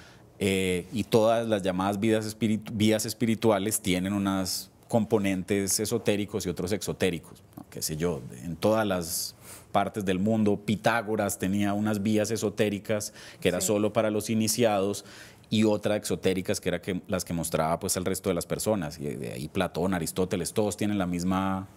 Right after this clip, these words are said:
Speaker 1: la misma estructura y en Oriente es igual.
Speaker 2: Sí, que es como la introspección,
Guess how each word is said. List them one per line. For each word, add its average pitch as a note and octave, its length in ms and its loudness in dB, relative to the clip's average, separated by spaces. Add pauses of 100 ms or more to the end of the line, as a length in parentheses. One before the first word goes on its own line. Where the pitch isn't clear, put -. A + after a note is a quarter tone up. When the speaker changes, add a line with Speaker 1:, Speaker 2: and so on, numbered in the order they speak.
(260)
Speaker 1:
la G2+ 100 -2
misma F#2+ 240 0
estructura C#3 540 2
y A2+ 80 4
en F#2 100 0
Oriente F#2 460 0
es F#2 100 -2
igual. F#2 320 0 (100)
Speaker 2:
Sí, D4 200 6
que A#3 120 2
es F#3+ 100 -4
como B3 260 4
la G3 1000 4
introspección, A#3 960 2